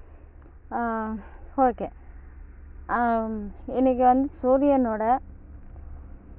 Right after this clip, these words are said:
முத்திரைகள் வந்து, முத்திரை இல்ல, மோதிரம். ஒரு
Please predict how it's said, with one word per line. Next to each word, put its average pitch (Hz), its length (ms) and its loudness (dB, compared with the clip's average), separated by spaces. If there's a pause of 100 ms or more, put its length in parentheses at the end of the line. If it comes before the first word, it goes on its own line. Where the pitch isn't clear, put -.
முத்திரைகள் 247 640 4
வந்து, 180 720 -2 (680)
முத்திரை 214 340 0
இல்ல, 214 240 -2 (140)
மோதிரம். 190 800 4 (100)
ஒரு 214 500 0